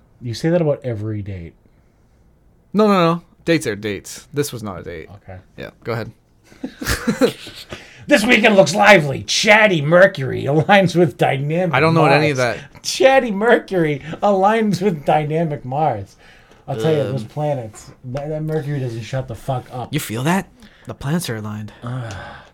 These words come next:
Speaker 1: which can put you in an assertive mood. This can be great for all kinds of business or commercial activities and bring new opportunities your way. Revive your love.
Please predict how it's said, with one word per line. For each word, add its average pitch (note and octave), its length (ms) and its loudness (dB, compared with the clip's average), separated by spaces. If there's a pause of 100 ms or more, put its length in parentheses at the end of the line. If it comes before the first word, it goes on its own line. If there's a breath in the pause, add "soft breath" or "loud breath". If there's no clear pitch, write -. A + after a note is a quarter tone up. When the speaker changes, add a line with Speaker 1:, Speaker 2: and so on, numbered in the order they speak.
(340 loud breath)
Speaker 1:
which D3 200 -4
can C#3+ 120 -6
put F3 200 -4
you E3 160 -2
in B2 60 -6
an A2 140 -8
assertive G#2 560 -10
mood. F#2 380 -12 (300 soft breath)
This C3+ 180 -6
can C#3 160 -6
be A2 100 -6
great G#2 340 -10
for - 280 -20
all A2 180 -10
kinds G2+ 380 -12
of E2 160 -16
business F#2 420 -14
or - 40 -20
commercial G2 480 -14
activities F#2 680 -10 (240 soft breath)
and A#2 80 -12
bring A#2+ 240 -6
new B2 220 -2
opportunities G#2 840 -10
your F2+ 120 -12
way. F2 340 -14 (580 soft breath)
Revive C3 480 0
your A#2 160 -4
love. G#2 600 -8